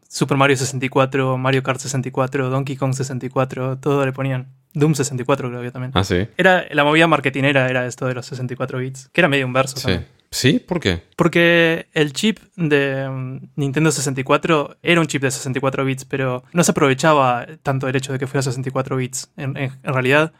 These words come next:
Speaker 1: las operaciones de treinta y dos bits, en general, para muchas cosas son más rápidas, entonces el, los juegos estaban programados usando mu-, muchas más operaciones de treinta y dos que de sesenta y cuatro bits. O sea, era un procesador que sí, era más poderoso que la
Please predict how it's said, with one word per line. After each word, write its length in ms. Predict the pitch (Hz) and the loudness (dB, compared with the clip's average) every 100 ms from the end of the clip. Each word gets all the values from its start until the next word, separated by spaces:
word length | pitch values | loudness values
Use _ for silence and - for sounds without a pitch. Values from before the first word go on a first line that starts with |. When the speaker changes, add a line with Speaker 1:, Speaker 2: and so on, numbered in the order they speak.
| _ | _
Speaker 1:
las 220 | - 131 143 | -4 -2 0
operaciones 540 | 139 131 - 165 160 | 0 0 2 4 4
de 80 | 143 | 2
treinta 260 | 135 131 | 0 0
y 40 | 135 | 4
dos 160 | 156 | 6
bits, 380 | 156 170 - - _ _ - | 4 2 -2 -12 _ _ -4
en 120 | 131 | -2
general, 520 | 135 127 143 143 143 - | 0 2 2 2 -4 -6
para 160 | 131 | -2
muchas 240 | 135 143 131 | 0 0 0
cosas 180 | 147 143 | 0 2
son 120 | 139 | 0
más 100 | 131 | 2
rápidas, 360 | 139 139 135 | 2 2 -2
entonces 360 | 131 135 123 - | 0 0 -2 -6
el, 160 | 135 127 | -6 -4
los 120 | 123 | 0
juegos 500 | 143 147 143 135 - _ | 4 4 2 -2 -12 _
estaban 200 | - 135 | -2 0
programados 640 | 135 127 135 139 135 135 - _ | 2 0 2 2 2 -2 -14 _
usando 260 | 170 - 139 | -10 -4 -4
mu-, 120 | 139 - | -4 -6
muchas 200 | 139 135 | -2 0
más 140 | 135 | 0
operaciones 360 | 127 127 143 135 | 0 -2 -2 -2
de 60 | |
treinta 220 | 131 120 127 | -2 -4 -2
y 40 | |
dos 120 | 131 | -2
que 80 | 131 | -2
de 60 | 131 | -6
sesenta 240 | - 131 | -6 -4
y 20 | |
cuatro 200 | 131 127 | -2 -4
bits. 260 | 131 131 - _ | -6 -10 -18 _
O 80 | - | 6
sea, 80 | |
era 80 | 190 | 6
un 240 | 190 175 - - | 6 2 -6 -4
procesador 680 | 143 131 131 139 160 160 - | -2 0 2 4 4 0 -4
que 120 | 139 | -8
sí, 220 | 131 151 143 | 2 2 4
era 360 | 143 139 131 - | 2 2 0 0
más 120 | 139 131 | -2 2
poderoso 360 | 143 143 151 | 4 4 2
que 80 | 135 | 0
la 300 | 127 127 | 0 -2